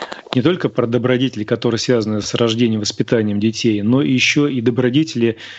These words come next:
усиления или проявления половых качеств женщины и мужчины. Вот слово «половой» я применяю не в сексуальном, как щас некоторые, опять же, могут себе представить, а именно половинки,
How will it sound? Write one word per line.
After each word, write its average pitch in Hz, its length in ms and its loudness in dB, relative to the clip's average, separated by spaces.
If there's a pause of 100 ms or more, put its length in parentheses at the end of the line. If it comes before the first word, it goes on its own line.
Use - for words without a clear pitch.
(400)
усиления 123 760 2
или 113 200 0
проявления 123 920 2 (440)
половых 131 640 2 (220)
качеств - 540 -2 (180)
женщины 123 600 0
и 123 220 -2
мужчины. 120 600 0
Вот 117 280 0
слово 135 300 2
«половой» 127 580 2
я 110 120 -2
применяю 117 680 2
не 113 480 0
в - 100 -14
сексуальном, 165 640 0
как 110 140 -6
щас 120 220 -4
некоторые, 120 400 -2
опять 110 220 0
же, 98 120 -4
могут 104 220 -2
себе - 160 -2
представить, 117 560 0 (320)
а 131 120 4
именно 143 320 2
половинки, 139 960 0